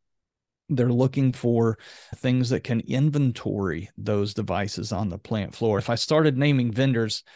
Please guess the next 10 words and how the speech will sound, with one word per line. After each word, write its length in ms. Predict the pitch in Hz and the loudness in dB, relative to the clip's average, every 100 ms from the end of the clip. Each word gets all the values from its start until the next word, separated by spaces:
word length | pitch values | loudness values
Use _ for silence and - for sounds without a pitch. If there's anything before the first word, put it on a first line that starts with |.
| - | -8
because 300 | 98 127 120 | -4 -2 0
there 160 | 117 107 | 0 -2
are 60 | 107 - - 117 | -4 -12 -14 -2
dozens 640 | 135 151 165 123 104 - - | 2 4 4 2 0 -6 -8
of 200 | 123 117 | -6 -2
vendors 480 | 123 135 120 113 - | 2 2 2 0 -2
in 220 | - 113 | -4 -4
that 200 | 101 80 | -4 -6
space 540 | - - 165 156 - | -8 -4 -2 -2 -4
now 360 | 101 90 85 | -4 -4 -2